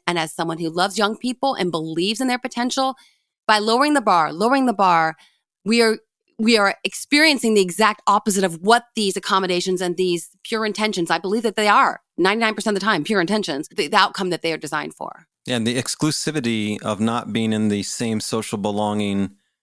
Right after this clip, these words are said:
Speaker 2: realm of each class or each circumstance or each performance, that does something to your soul as well. We know how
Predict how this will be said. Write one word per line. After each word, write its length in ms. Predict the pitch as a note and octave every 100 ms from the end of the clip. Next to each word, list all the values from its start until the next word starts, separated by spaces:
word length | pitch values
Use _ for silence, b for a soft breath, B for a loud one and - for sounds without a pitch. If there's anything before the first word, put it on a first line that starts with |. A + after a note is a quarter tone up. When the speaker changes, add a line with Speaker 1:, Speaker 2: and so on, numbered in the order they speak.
| _
Speaker 2:
realm 520 | A2 G#2 A#2 A#2+ A#2 A2+
of 220 | - G2+
each 220 | A2+ -
class 420 | - A2+ A2 A2
or 120 | A2 A2
each 260 | G#2+ -
circumstance 680 | - A#2 A2 A2 - G#2+ G#2
or 40 | G#2+
each 200 | G2+ -
performance, 840 | G2 - A#2 A2+ A2 G#2+ - - - -
that 220 | - C3 -
does 160 | D3
something 320 | - B2+ B2
to 120 | A2 A#2
your 80 |
soul 320 | G2+ - A2 G2+
as 120 | F2+
well. 220 | A2+ G2
We 120 | G#2+
know 180 | A2+ B2+
how 400 | B2 A#2+ G#2 F#2+